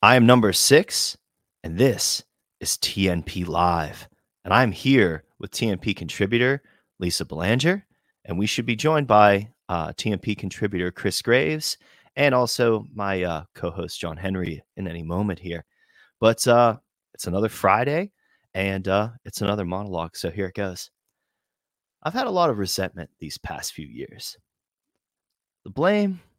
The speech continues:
and the anger that's built up inside of me made me feel alone in the world. I lost connection with people that were very important in my life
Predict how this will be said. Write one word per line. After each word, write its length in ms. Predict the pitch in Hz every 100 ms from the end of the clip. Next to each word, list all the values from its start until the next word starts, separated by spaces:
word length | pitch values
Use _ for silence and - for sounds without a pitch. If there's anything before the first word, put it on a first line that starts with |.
| _ _ _
and 120 | 101 98
the 100 | -
anger 480 | 139 143 90 92 - _ _ _ _ _ _ _ _ _ -
that's 200 | 107 -
built 260 | 127 123
up 160 | 120 -
inside 440 | 95 - 113 113
of 100 | 78
me 320 | 73 - - _ _ _ _ _ _ _ _ _
made 120 | 127
me 120 | 147 147
feel 260 | 139 131
alone 280 | 117 127 120
in 60 | 107
the 80 |
world. 380 | 82 92 78 - _ _ _ _ _ _ _ _ _ _ _ _ _ _ _
I 80 | -
lost 240 | 117 120 -
connection 460 | 98 95 107 131
with 180 | 123 -
people 380 | 127 120 113 120
that 160 | 87
were 140 | 87 82
very 260 | 95 90
important 480 | 80 - - 104 117
in 60 | 110
my 120 | 110
life 340 | 107 110 113